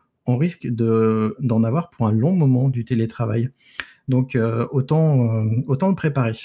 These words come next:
Donc, cette émission sera peut-être un poil moins structurée que d'habitude, parce qu'on va surtout faire des retours d'expérience. Mais bon, on verra ce que ça donne.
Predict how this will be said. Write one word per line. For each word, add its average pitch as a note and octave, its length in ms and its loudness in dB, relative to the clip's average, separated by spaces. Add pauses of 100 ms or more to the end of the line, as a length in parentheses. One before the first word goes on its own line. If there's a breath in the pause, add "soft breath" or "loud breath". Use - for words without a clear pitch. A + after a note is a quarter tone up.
(180)
Donc, D3 260 -4
cette C3 200 -2
émission D3 340 0
sera B2 200 -4
peut-être - 440 -6
un G3+ 140 0
poil F#3+ 220 0
moins E3+ 180 2
structurée D3 460 -2
que C3+ 40 0
d'habitude, C#3 640 0
parce B2 180 -2
qu'on A#2 220 -6
va A2+ 100 -2
surtout D#3 300 -4
faire C3+ 160 -4
des A#2 80 -2
retours C#3+ 300 -2
d'expérience. C3+ 720 -4 (480 soft breath)
Mais C3+ 120 2
bon, A2+ 200 -2 (500)
on B2 60 -2
verra A2 220 -2
ce - 60 -8
que C3+ 100 -2
ça F#3 120 -2
donne. A2 240 0